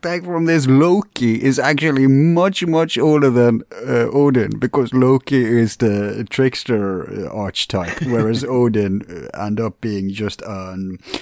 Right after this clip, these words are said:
Speaker 1: tribes, uh, an el-, elder, uh, ancestor,
Speaker 2: Uh,
Speaker 1: whatever we call
Speaker 2: yeah.
Speaker 1: it. <laughs> And I want you to explain us a little more about Lo-, uh, about the trickster character, because many people m-, may not even be familiar with that archetype.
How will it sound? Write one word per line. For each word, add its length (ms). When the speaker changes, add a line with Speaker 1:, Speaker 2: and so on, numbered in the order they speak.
Speaker 1:
tribes, 540
uh, 180
an 80
el-, 260
elder, 380
uh, 260
ancestor, 540
Speaker 2:
Uh, 40
Speaker 1:
whatever 360
we 120
call 240
Speaker 2:
yeah. 80
Speaker 1:
it. 180
<laughs> 520
And 120
I 60
want 260
you 60
to 380
explain 560
us 200
a 80
little 360
more 240
about 260
Lo-, 200
uh, 320
about 240
the 80
trickster 420
character, 540
because 280
many 240
people 340
m-, 420
may 140
not 220
even 160
be 100
familiar 680
with 140
that 240
archetype. 500